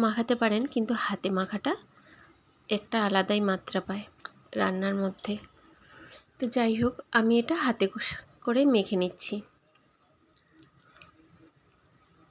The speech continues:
মাখাটা যেন সুন্দরভাবে হয়, কারণ ময়দা আছে তো এক জায়গায় ডালা হতে পারে, সেই জন্য ধীরে সুস্থে ডিমটাকে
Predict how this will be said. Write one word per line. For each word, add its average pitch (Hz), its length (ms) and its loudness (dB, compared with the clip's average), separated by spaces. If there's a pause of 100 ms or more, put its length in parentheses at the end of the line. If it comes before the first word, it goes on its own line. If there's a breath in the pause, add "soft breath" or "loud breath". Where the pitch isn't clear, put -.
(1040 soft breath)
মাখাটা 254 420 4
যেন 285 220 6
সুন্দরভাবে 254 760 4
হয়, 247 260 2 (180)
কারণ 240 280 2 (560 loud breath)
ময়দা 226 360 4
আছে 247 220 0
তো 294 100 -4 (140)
এক 233 80 0 (100)
জায়গায় 226 260 4 (180)
ডালা 202 280 4
হতে 214 240 -2
পারে, 233 260 2
সেই 214 240 0
জন্য 214 240 0 (200)
ধীরে 220 280 2
সুস্থে - 500 -6
ডিমটাকে 214 580 -2